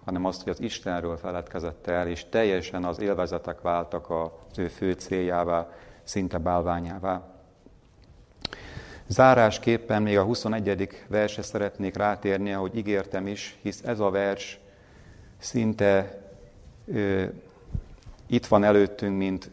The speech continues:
mint ami mindenképpen meg kell fontolnunk, hogy mit jelent az, hogy nem az Istenben gazdag valaki, tehát lehet olyan, hogy mi az Istenben vagyunk gazdagok.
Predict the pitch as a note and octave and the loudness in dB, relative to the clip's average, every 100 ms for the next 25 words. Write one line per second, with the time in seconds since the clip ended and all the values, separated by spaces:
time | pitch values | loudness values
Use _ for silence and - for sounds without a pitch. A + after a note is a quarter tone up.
0 | - G#2+ G2 G2+ F#2+ F#2+ F#2 - - - | -8 -6 -2 0 0 0 -4 -8 -20 -20
1 | - _ - - A2+ A2+ G2 F#2 G2 - | -20 _ -20 -2 4 6 6 4 -2 0
2 | F#2+ F#2 F#2+ - - - - - - - | 0 0 -2 -10 -20 -20 -20 -20 -20 -16
3 | - - G#2 G2 F#2+ F2+ - G2+ G2 F#2 | -14 -2 0 2 2 2 2 0 2 2
4 | F#2 F#2+ G#2 - - - - - - G2+ | 2 0 -4 -8 -20 -20 -20 -18 0 4
5 | B2 - F#2+ F#2 F#2 F#2+ - F#2 G2 A2 | 4 6 6 6 2 -2 -2 -2 0 0
6 | F#2 F2 A2+ G2 - F2+ F2 E2+ F2 F2+ | 0 0 -6 -10 -8 -6 -4 -4 -2 -4
7 | D#2+ E2+ E2 E2+ E2+ - G2 - F#2 F2+ | -2 -4 -2 -2 -4 -8 -12 -6 -4 -2
8 | F2 - - - G#2+ A#2 G2 A2 G2+ F#2 | -4 -6 -20 -4 0 2 2 0 0 -2
9 | F2+ F2 F#2+ F#2 B2 - - F2+ F2 E2 | -4 -6 -6 -6 -6 -8 -8 -6 -6 -8
10 | E2 E2 F2 E2+ - - - - | -8 -8 -8 -8 -8 -10 -12 -16